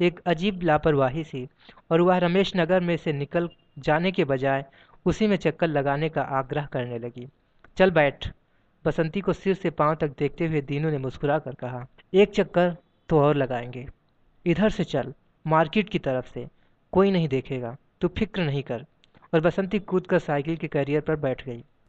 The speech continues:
"खुद भी मरेगी और मुझे भी मरवाएगी," दीनू ने कहा। "पर यह मानकर कि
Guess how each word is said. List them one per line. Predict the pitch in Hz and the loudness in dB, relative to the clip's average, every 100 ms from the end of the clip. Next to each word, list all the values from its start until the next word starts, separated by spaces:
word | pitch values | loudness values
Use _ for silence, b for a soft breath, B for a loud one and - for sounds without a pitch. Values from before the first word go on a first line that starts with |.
| - | -2
"खुद | 180 175 | 2 4
भी | 165 | 4
मरेगी | 190 170 180 190 | 4 4 4 2
और | 240 | 2
मुझे | 220 156 160 | 4 2 4
भी | 170 | 2
मरवाएगी," | 190 170 143 123 123 123 123 - - | 4 4 4 0 -2 -6 -12 -18 -4
दीनू | 151 165 | 0 2
ने | 160 | 0
कहा। | 131 127 123 135 _ _ _ _ _ - | -2 -6 -8 -10 _ _ _ _ _ 2
"पर | 165 | 2
यह | 170 180 | 2 2
मानकर | 175 156 160 175 | 2 2 2 0
कि | 160 156 123 | 0 -4 -8